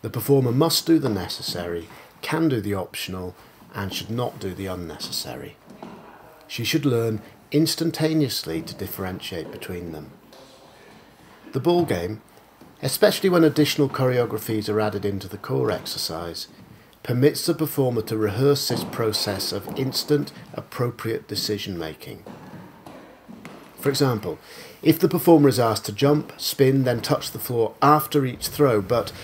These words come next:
as she lets one ball leave her hand, she sees another approaching, she needs to decide immediately whether to complete the choreography and allow the next ball to drop, or to forget the choreography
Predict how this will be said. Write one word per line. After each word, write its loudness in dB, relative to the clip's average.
as 4
she 2
lets 4
one 6
ball 8
leave 4
her 0
hand, 2
she -4
sees -2
another 2
approaching, 0
she 4
needs 6
to -6
decide 2
immediately 2
whether -4
to -10
complete 2
the 0
choreography -4
and -6
allow -4
the -8
next -6
ball -6
to -12
drop, -4
or 4
to -4
forget 0
the 0
choreography 0